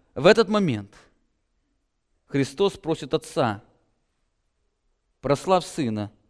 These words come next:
Твоего». Более того,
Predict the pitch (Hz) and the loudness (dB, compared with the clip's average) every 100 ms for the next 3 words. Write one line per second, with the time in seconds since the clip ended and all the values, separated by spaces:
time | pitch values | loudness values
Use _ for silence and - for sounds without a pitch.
0 | _ _ _ _ _ - 117 113 95 - | _ _ _ _ _ -4 -2 -2 -6 -18
1 | _ _ _ _ _ _ _ _ _ _ | _ _ _ _ _ _ _ _ _ _
2 | _ _ _ _ _ 151 233 233 160 104 | _ _ _ _ _ 0 2 2 -2 -4